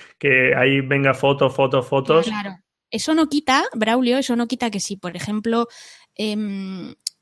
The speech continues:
Speaker 2: no tienes mucha experiencia, imagínate, en fotografiando fauna, pues a lo mejor al guanaco le tienes que hacer doscientas fotos y no pasa nada. Se
Speaker 1: Ya.
Speaker 2: las haces y practicas y hasta que tú veas que estaba mirando en el sitio justo, con el bokeh justo detrás y el encuadre y la luz y no sé qué,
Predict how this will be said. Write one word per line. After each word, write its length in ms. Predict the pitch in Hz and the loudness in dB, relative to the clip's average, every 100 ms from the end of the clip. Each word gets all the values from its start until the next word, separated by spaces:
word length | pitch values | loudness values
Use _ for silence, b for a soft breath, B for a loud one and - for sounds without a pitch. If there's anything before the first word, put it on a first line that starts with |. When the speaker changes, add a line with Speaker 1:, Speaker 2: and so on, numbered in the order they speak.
| - 98 | -20 -12
Speaker 2:
no 220 | 208 220 | -6 -4
tienes 260 | 226 254 240 | 0 0 0
mucha 200 | 254 254 | 0 -2
experiencia, 480 | 233 233 233 240 240 | -4 -4 -4 -2 -2
imagínate, 600 | 202 233 214 226 220 - - | -2 -2 -4 -4 -6 -6 -10
en 160 | 202 | -12
fotografiando 680 | - 190 180 180 185 202 208 | -10 -12 -10 -12 -10 -6 -6
fauna, 460 | 220 233 240 240 320 B B B B B | -4 -2 -2 -4 -6 B B B B B
pues 140 | - 208 | -6 -4
a 60 | |
lo 80 | 196 | -4
mejor 380 | 180 - 247 240 | -4 0 0 0
al 220 | - 233 233 | -2 -2 0
guanaco 440 | 240 247 254 269 | 0 0 0 0
le 100 | 254 | -2
tienes 240 | 214 214 | -2 -6
que 80 | 226 | -6
hacer 220 | 214 247 - | -4 -4 -2
doscientas 480 | 214 - 208 220 | -4 -4 -4 -4
fotos 420 | - 233 226 175 - - | -4 -4 -4 -8 -14 -12
y 100 | 190 | -12
no 80 | 175 | -8
pasa 240 | 180 202 | -6 -4
nada. 280 | 185 233 180 147 127 | -2 -4 -6 -10 -6
Se 160 | 120 | -2
Speaker 1:
Ya. 60 | 123 | -2
Speaker 2:
las 160 | 120 226 | 0 0
haces 420 | 226 254 277 269 | 2 2 0 0
y 60 | |
practicas 640 | 240 185 - 233 254 285 277 | -4 -6 -6 -4 0 0 0
y 40 | |
hasta 200 | 226 202 | -4 -4
que 200 | 190 185 | -6 -6
tú 140 | 180 202 | -4 -2
veas 340 | 208 240 - | 2 2 2
que 200 | - 190 | -2 -6
estaba 340 | 190 226 220 208 | -2 0 0 0
mirando 500 | 202 233 269 269 269 | 0 2 2 2 2
en 100 | 262 | 2
el 80 | 240 | 0
sitio 300 | 247 233 226 | -2 -2 0
justo, 420 | 269 269 - 262 | 0 0 0 -2
con 160 | 233 | 0
el 180 | 214 202 | 0 -2
bokeh 420 | 202 226 - 254 262 | 0 -2 0 -2 -2
justo 400 | 269 269 - 254 | -2 -4 -2 -2
detrás 560 | 240 240 254 262 254 | -2 -2 0 0 0
y 80 | 254 | -2
el 80 | 220 | 0
encuadre 500 | 214 226 240 247 240 | -2 0 0 2 0
y 40 | |
la 100 | 226 | -2
luz 200 | 214 214 233 | -4 -4 -6
y 20 | |
no 120 | 208 | -8
sé 100 | 208 | -8
qué, 180 | 220 | -8